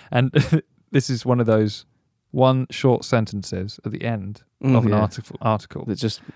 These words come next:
Speaker 2: brings the story alive.
Speaker 1: Yep. So let me read that last bit one more time just to make sure it makes sense.
Speaker 2: Sure, go ahead.
Speaker 1: "A translator was needed to interview the twenty-two-year-old who was travelling on a Vietnamese passport, uh, and possessed a U S permanent resident card. Lieutenant Gamache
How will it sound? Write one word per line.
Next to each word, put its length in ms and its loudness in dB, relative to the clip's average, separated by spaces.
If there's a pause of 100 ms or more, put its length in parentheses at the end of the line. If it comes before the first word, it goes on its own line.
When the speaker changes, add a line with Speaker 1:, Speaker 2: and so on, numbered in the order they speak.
(160)
Speaker 2:
brings 220 4
the 80 0
story 280 2
alive. 400 -2
Speaker 1:
Yep. 300 2 (1120)
So 160 6
let 140 8
me 80 4
read 160 6
that 140 2
last 240 4
bit 80 2
one 120 2
more 140 2
time 280 -2
just 180 -8
to 40 -8
make 200 -4
sure 120 -2
it 60 -4
makes 240 -8
sense. 260 -8
Speaker 2:
Sure, 280 4
go 180 6
ahead. 260 4
Speaker 1:
"A 60 4
translator 640 4
was 220 2
needed 320 0
to 120 -4
interview 460 0
the 100 -2
twenty-two-year-old 840 0
who 100 -2
was 140 -2
travelling 480 0
on 80 0
a 60 0
Vietnamese 580 -2
passport, 600 -4 (120)
uh, 300 -4
and 160 -4
possessed 440 0
a 60 -4
U 240 0
S 120 -4
permanent 420 -4
resident 380 -8
card. 380 -10 (760)
Lieutenant 420 0
Gamache 520 -8